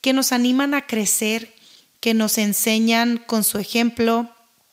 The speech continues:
que nos hacen preguntas incómodas, que de cierta forma su vida, sus decisiones, sus sueños, su valentía,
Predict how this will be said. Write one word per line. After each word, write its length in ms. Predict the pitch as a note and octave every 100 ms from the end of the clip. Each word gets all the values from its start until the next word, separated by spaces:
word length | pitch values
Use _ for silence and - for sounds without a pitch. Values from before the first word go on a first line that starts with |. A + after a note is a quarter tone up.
| _ _ -
que 120 | C4+
nos 140 | B3
hacen 240 | A#3+ A3+ B3
preguntas 640 | A#3+ A3+ A3+ G#3+ A#3 -
incómodas, 880 | A3 G#3+ G#3+ G#3 G#3+ A3 G#3+ G#3+ - - - - - - _ -
que 840 | B3 A#3 A3+ A3+ A3+ - - _ -
de 200 | A#3 A#3+
cierta 520 | - C4 C4+ C#4 C#4+
forma 360 | C4 C4+ C4+
su 220 | C4 - G3
vida, 480 | A3 A3 B3+ C#4+ E4+ _ - - - _
sus 560 | - - A#3 A3+ A3 F#3
decisiones, 1040 | A3 G#3+ F3+ - G#3+ B3+ A#3 A3 A#3 - - _ _ -
sus 260 | - - G3+
sueños, 800 | - A3 A3+ A3+ A3 A3 A3 - - - _
su 640 | - - A#3+ A#3 A3+ G#3+
valentía, 1000 | G#3 G3+ G3+ G3 F#3+ A3 A#3 B3+ A#3+ A#3+